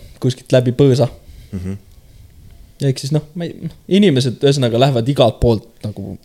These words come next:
Speaker 2: Ei no muidugi, see on ralli ju.
Speaker 1: Jaa.
Speaker 2: Jaa.
Speaker 1: Nad on nagu mingi ühe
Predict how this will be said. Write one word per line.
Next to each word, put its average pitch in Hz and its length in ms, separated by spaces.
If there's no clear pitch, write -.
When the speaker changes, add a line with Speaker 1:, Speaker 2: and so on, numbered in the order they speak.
Speaker 2:
Ei 95 60
no 101 60
muidugi, 113 380
see 101 120
on 92 60
ralli 117 340
ju. 82 200
Speaker 1:
Jaa. 131 220
Speaker 2:
Jaa. 87 400
Speaker 1:
Nad 139 200
on 156 220
nagu 127 160
mingi 131 360
ühe 143 280